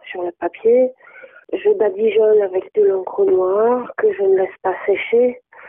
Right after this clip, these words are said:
mais qui s'imprime malgré tout dans la feuille. Ensuite, la troisième étape, je lave tout ça. Alors, soit dans ma baignoire, soit sous la douche, soit, euh, enfin, peu importe le jet.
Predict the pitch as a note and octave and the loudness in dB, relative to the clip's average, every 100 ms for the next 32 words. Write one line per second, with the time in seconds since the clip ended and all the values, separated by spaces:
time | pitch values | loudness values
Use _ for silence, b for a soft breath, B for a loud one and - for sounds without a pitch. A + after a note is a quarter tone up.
0 | B B G4+ F#4+ - - G3 F#3 G#3+ G3+ | B B -4 -4 -6 -6 -4 -2 0 0
1 | G3 F#3+ G3 F#3+ - G#3 G3 F#3+ - G3+ | 2 2 0 -4 -2 -2 -2 -6 -2 2
2 | G#3+ B3 A#3 - B B B B B B | 2 2 0 -4 B B B B B B
3 | B _ - - G#3 A3+ A3 - A3 A3 | B _ -4 -2 0 0 0 0 2 4
4 | A3 A3 A3 G3+ G#3+ G#3+ G3+ G3 - G3+ | 4 2 0 0 4 4 4 -2 -12 -16
5 | - G#3 A3 C4+ C4+ G#3 G3 G3 - A3 | -4 0 2 2 0 0 0 0 0 0
6 | G3 G#3 G3+ G3+ G#3 G#3+ G#3 A3 - - | 2 2 2 2 4 4 4 2 -2 -6
7 | F#3+ - - G#3 G3 A3 A3 A3+ G#3+ - | -8 -6 -4 -2 -2 -4 -6 -6 -6 -8
8 | - G#3 G#3 G3+ F#3+ F#3 B B B B | -2 -2 -2 -4 -2 -4 B B B B
9 | - F#3+ F#3 - G3 G3+ G3 - G#4 G4 | -6 -4 -4 0 -2 0 -4 0 0 2
10 | A4 B4+ | 2 2